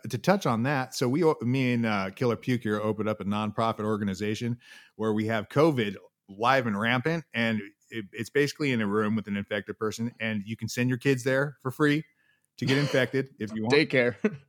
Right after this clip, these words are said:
Speaker 1: <laughs> You know, it's kinda like, uh, your parents throwing the chicken pox or measles parties, you know? Like,
Speaker 2: Right,
Speaker 1: let's
Speaker 2: right.
Speaker 1: get all our kids sick. So come on down and, you know, let your kids catch covid. That's our fucking philosophy. And, you know, we're,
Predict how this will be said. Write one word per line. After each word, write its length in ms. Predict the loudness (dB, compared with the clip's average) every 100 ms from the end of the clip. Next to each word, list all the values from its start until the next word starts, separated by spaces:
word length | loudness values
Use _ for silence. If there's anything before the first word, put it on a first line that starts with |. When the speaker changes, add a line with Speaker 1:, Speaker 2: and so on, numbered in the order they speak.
| _ _ _ _ _ -14 -2
Speaker 1:
<laughs> 680 | 0 2 2 2 0 -2 -6 -16 -14 -12 -10 -8 -10 -4
You 120 | 2
know, 120 | 4 4
it's 100 | 4
kinda 240 | 4 4
like, 200 | 4 2
uh, 160 | -2 -2
your 180 | -2 -2
parents 360 | 0 0 0 -2
throwing 240 | 0 2
the 140 | 0 -2
chicken 280 | -4 -4 -2
pox 300 | -2 -2 -2
or 60 | -4
measles 420 | -2 -2 -4 -4
parties, 460 | 0 0 0 -6 -10
you 80 | -4
know? 160 | -2 2
Like, 80 | 6
Speaker 2:
Right, 260 | 6 6
Speaker 1:
let's 180 | 6 6
Speaker 2:
right. 60 | 6
Speaker 1:
get 80 |
all 120 | 4 2
our 80 |
kids 280 | 0 _ -16
sick. 120 | -16 -18 _ _ _
So 240 | 0 2
come 200 | 4 4
on 180 | 6 6
down 340 | 2 0 -2 -4 _ _ _ _ -4
and, 120 | -4 -4 _ _ _ -4
you 140 | 0
know, 180 | 0 -2 _ _
let 180 | -6 -4
your 80 | 0
kids 220 | 0 2
catch 240 | 0 0
covid. 400 | 2 0 0 -8 -6
That's 200 | -4 -4
our 80 |
fucking 260 | -4 -2 -2
philosophy. 640 | -4 -4 -4 -8 -12 -10
And, 200 | -8 -6
you 80 | -6
know, 260 | -6 -8 -10
we're, 300 | -8 -6 -8